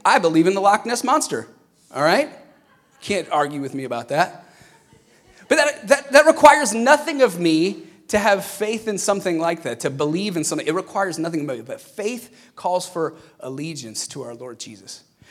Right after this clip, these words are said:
Faith calls for us to actually act on what we say we believe. So I come to this question that I've been coming to every week. This is the Jesus that Paul tells us about.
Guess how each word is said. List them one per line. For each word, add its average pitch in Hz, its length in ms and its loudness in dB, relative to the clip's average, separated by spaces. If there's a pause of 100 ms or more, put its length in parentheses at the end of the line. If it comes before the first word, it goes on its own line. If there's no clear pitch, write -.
Faith 233 320 -4
calls 208 420 2
for 170 160 2
us 147 160 -2 (200)
to - 180 -2
actually 196 320 -4 (200)
act 190 380 -2 (140)
on 170 400 -4
what 165 280 -6
we 151 220 -10
say 139 400 -8
we 131 160 -12
believe. 113 460 -18 (920)
So - 140 -4
I 143 60 -2
come 180 200 -4
to 180 60 -4
this 175 140 -4
question - 360 -4
that 143 100 -12
I've 139 60 -6
been 143 100 -12
coming 147 260 -6
to 131 300 -14
every 139 480 -8
week. 120 380 -16 (1000)
This 190 180 0
is 185 100 -6
the 160 100 -6
Jesus 156 480 -4
that - 200 -6
Paul 160 220 -6
tells 139 340 -6
us - 300 -14 (120)
about. 101 340 -18